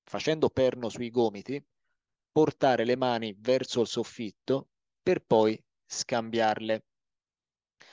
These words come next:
La mano che punta in direzione dei piedi vuole che la spalla sia rivolta al soffitto, mentre l'altra spalla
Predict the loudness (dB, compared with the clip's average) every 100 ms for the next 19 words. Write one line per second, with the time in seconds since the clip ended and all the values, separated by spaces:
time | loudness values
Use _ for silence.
0 | -20 -20 _ -8 0 0 2 2 2 0
1 | 0 -4 -8 -6 -4 -6 0 0 2 0
2 | 0 0 -2 0 -2 -2 0 0 -4 -10
3 | 2 4 4 2 -4 -6 -8 -4 0 0
4 | 0 -4 -6 -8 -10 -4 -2 0 4 4
5 | 4 -2 -8 -4 -6 -6 -10 -10 -8 -8
6 | -8 _ _ _ -6 -2 -2 0 0 4
7 | 4 4 2 -2 0 0 0 0 -6 -8